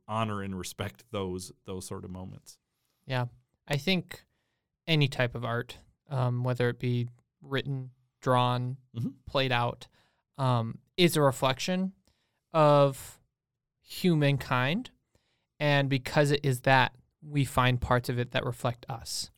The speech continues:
Speaker 1: Sure, because it's the, it's the, the image of God, the creator, right, in the creation that his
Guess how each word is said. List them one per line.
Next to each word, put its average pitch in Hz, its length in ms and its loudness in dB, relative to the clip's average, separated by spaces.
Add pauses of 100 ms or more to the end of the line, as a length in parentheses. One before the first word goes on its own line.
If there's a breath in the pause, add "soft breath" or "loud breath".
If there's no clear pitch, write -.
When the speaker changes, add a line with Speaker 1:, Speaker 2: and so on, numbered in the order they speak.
(120)
Speaker 1:
Sure, - 340 -8
because 123 280 0
it's 120 200 -2
the, 113 340 0
it's 117 240 -6
the, 107 360 -6
the 113 200 -6
image 120 300 0
of 110 120 -6
God, 110 460 -2
the 107 80 -6
creator, 113 580 -6
right, 110 380 -8
in 127 240 -2
the 117 100 -2
creation 107 580 -4
that 95 180 -6
his 101 320 -12